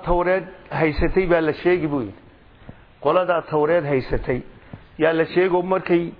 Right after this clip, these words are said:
Tawreed ka leexdeen, waa gaalo, waa la hubaa. Laakiin culimmada inta badan waxay leeyihiin waa caam aayadda.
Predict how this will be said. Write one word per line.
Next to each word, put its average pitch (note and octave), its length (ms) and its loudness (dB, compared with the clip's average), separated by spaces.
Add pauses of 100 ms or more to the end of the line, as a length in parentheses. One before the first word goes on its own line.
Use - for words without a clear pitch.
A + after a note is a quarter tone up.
(280)
Tawreed F3 460 0
ka F#3+ 80 4
leexdeen, E3 480 0
waa C#3 200 0
gaalo, D3+ 400 0
waa C#3+ 120 0
la A#2+ 120 -6
hubaa. G2+ 260 -8 (840)
Laakiin E3 280 0
culimmada F#3+ 400 0
inta G3 240 -2
badan E3+ 240 0
waxay E3+ 220 0
leeyihiin D#3+ 160 2
waa D3 100 0
caam D#3 240 -2
aayadda. C#3 380 -2